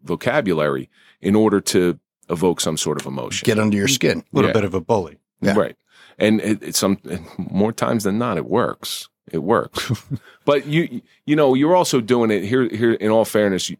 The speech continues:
Speaker 1: when people do that, they're doing it to people who they know can defend themselves.
Speaker 3: At least you hope so.
Speaker 1: You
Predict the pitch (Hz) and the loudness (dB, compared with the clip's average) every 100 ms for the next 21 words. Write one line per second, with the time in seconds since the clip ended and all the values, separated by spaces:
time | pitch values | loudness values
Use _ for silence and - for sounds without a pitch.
0 | _ 90 92 - 151 101 82 104 92 82 | _ -2 -2 -2 -2 -2 2 2 2 0
1 | - 87 104 110 101 - 107 92 87 90 | 0 0 2 2 0 -2 -2 0 2 2
2 | 82 85 85 82 - 78 78 - 73 67 | 2 2 2 0 -2 -4 -2 -2 -4 -6
3 | - - - - - - _ _ _ _ | -8 -8 -8 -10 -14 -14 _ _ _ _
4 | _ _ _ _ _ _ _ _ _ _ | _ _ _ _ _ _ _ _ _ _
5 | _ _ - 123 107 - 87 98 92 - | _ _ -4 0 0 0 -4 -2 -4 -8
6 | 76 104 117 | -2 2 2